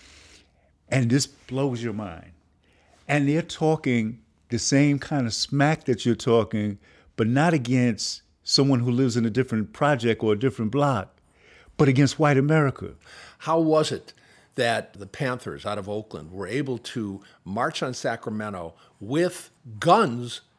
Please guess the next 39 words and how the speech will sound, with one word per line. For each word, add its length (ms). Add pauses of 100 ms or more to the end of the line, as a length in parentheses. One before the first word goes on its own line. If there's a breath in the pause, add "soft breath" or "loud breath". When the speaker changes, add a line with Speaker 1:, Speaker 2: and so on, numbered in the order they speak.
Speaker 2:
displayed? 1000 (540)
How 220
do 60
they 100
even 140
get 120
away 220
with 140
it? 100
What 160
was 140
the 80
law 220
like 300
at 80
that 240
time? 260 (460)
Speaker 1:
In 140
California, 1000 (280)
they 100
could 180
open 320
carry. 340
They 140
could 160
have 580 (600 soft breath)
not 320
small 460
arms, 440 (140)
but, 460 (100)
uh, 80
they 200
could 220
carry 720 (100)
guns, 400
shotguns, 880 (280 soft breath)
Speaker 2:
Rifles. 520
Speaker 1:
uh, 40
rifles, 680